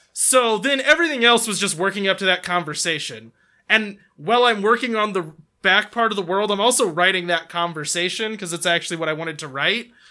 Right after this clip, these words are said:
was, well, and it was kind of the flip side of having that conversation where these people are talking about whether or not humanity should give up, and then also then having the conversation where their great-great-grandchildren are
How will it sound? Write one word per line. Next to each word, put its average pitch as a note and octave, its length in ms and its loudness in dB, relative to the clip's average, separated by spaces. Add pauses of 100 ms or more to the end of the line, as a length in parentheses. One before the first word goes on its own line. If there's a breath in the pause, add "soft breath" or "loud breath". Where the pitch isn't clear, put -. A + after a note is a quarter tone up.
(240 loud breath)
was, E3+ 540 0 (300)
well, B3+ 160 6
and A#3+ 80 4
it A#3+ 80 4
was G#3+ 120 0
kind B3 200 2
of G#3+ 80 2
the G3+ 60 0
flip F#3+ 300 -2
side C#3 440 -2
of D#3 460 -2 (200)
having A3 240 2
that G#3+ 140 0
conversation F3+ 760 -2
where D#3+ 100 -6
these D#3+ 200 -8
people E3 280 -8
are D#3 80 -6
talking D3+ 380 -10
about C#3+ 420 -4 (340 soft breath)
whether F3+ 380 0
or E3+ 40 0
not E3 320 -2
humanity D#3 440 -6
should C#3+ 220 -12
give D3+ 160 -8
up, C#3 320 -4 (400 soft breath)
and F3+ 220 0
then F3+ 180 2
also G3 480 0
then F3 200 0
having E3+ 300 2
the E3 80 -6
conversation D#3+ 960 -6
where D3+ 440 -4 (320 soft breath)
their E3+ 160 2
great-great-grandchildren E3+ 1300 -2
are D#3 600 -2